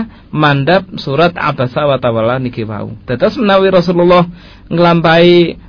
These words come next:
kekeliruan niku langsung dipun tegur dening Allah Subhanahu wa taala, alias mboten mungkin wonten kesalahan sangking syariat utawi napa ingkang dipun beto Nabi kita Muhammad sallallahu alaihi wasallam niku babar blas mboten wonten, eh, kesalahanipun.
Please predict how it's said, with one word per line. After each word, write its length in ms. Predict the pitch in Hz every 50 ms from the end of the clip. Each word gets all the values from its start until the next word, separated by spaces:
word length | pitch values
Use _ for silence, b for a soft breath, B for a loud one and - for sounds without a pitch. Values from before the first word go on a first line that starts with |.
| B - - -
kekeliruan 1000 | - 185 175 180 190 180 175 175 185 202 208 233 240 226 196 185 190 190 185 175
niku 160 | 175 170 185 185
langsung 540 | 180 165 151 147 151 147 160 156 156 147 147
dipun 320 | 143 - 143 143 143 143
tegur 420 | 147 143 135 - 151 170 185 185
dening 300 | 175 - 143 139 139 131
Allah 240 | - 131 131 135 135
Subhanahu 260 | - - 131 131 131
wa 80 | 127 135
taala, 340 | 127 117 117 123 131 151 175 196 185
alias 500 | - 170 170 175 175 190 214 214 208 -
mboten 380 | 175 156 160 156 156 - 165 156
mungkin 400 | 165 165 160 160 160 190 214 208 185
wonten 340 | 170 160 156 151 165 160 156
kesalahan 880 | 160 160 151 - 151 151 147 143 143 147 170 180 208 226 277 285 - B B B B B B -
sangking 680 | - 175 160 160 160 165 180 185 202 196 196 196 254 B B B B
syariat 480 | - - 165 151 151 156 - 135 - 185 - 175
utawi 320 | 160 151 156 143 156 165
napa 240 | 160 156 147 147 170
ingkang 220 | 156 156 151 147 139
dipun 320 | 147 - - 143 139 131
beto 260 | 135 127 - 151 151
Nabi 300 | 147 143 139 139 - 139 131
kita 220 | 143 - 147 143
Muhammad 260 | 143 139 139 139 135
sallallahu 400 | 131 143 135 139 131 135 135 139
alaihi 140 | 127 127 127
wasallam 240 | 131 131 135 151 175 165 156
niku 220 | 143 139 175 175
babar 320 | 170 160 131 131 135 131 123
blas 260 | 127 147 170 175 175
mboten 320 | 165 131 175 - 139 135
wonten, 480 | 135 131 127 131 151 175 185 214 240 B B B B B B B
eh, 60 | -
kesalahanipun. 1040 | - - - - 143 120 120 117 127 123 113 117 113 113 - - 98 - 82 - -